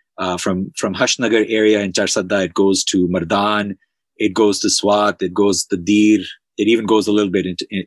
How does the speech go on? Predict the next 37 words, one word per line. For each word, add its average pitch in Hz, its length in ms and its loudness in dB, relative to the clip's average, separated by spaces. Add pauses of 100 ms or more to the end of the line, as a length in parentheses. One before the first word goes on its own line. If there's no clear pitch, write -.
uh, 90 80 -2
west. 92 420 -2
So 104 140 -2
it's, - 260 -6 (400)
it's 143 120 -2
this 139 140 0
massive 135 400 0
peasant, 92 360 -4 (320)
uh, 82 340 -4
movement. 101 460 -2 (680)
Um, 78 420 -12 (600)
and - 120 -2
that's 147 180 2
going 139 200 4
on 127 220 2
from 107 180 0
about 104 240 0
nineteen 104 680 -2 (460)
seventy 117 580 0
to 98 80 0
nineteen 98 380 0
seventy-three. 90 720 -2 (400)
You 98 80 -8
know, 90 80 -4
why 110 220 2
it 127 140 -2
comes 131 240 -4
to 127 100 2
an 117 80 -2
end, 113 180 -2
we 95 100 2
can, 92 280 -4
we 98 100 -2
can 101 100 -2
maybe 95 200 0
discuss 90 360 -4
that. 85 220 -4